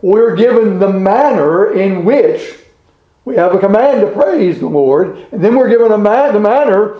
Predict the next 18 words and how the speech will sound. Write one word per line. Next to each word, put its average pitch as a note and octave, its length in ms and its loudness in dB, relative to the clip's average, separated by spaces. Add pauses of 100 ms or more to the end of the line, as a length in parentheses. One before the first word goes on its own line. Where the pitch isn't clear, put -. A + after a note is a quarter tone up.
(120)
in G#3+ 200 2
which G#3+ 160 2
we G#3+ 160 -2
are G3+ 460 0 (160)
to E4 140 -2
praise A#3 580 0
him. D#3+ 320 -4 (160)
And G#3 160 0
that A#3 220 2
manner B3 420 2
is G#3+ 400 2 (300)
by G#3 300 0
that A3 340 0
of G3 420 -2
singing A3 840 0
unto G3+ 1200 0
the - 80 -10
Lord. G#3+ 720 2